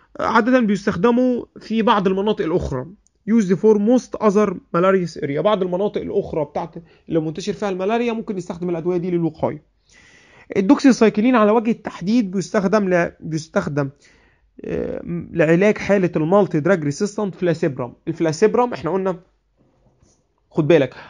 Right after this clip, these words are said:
أشهر طور بيصيب الأشخاص، أشهر طور، آه، بيصيب الأشخاص ويعمل فيهم مشاكل هو البلازموديوم فلاسيبرام. تمام؟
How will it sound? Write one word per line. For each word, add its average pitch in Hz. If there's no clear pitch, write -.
أشهر 247
طور 247
بيصيب 190
الأشخاص، 208
أشهر 185
طور، 143
آه، 151
بيصيب 151
الأشخاص 196
ويعمل 208
فيهم 226
مشاكل 220
هو 196
البلازموديوم 175
فلاسيبرام. 139
تمام؟ 220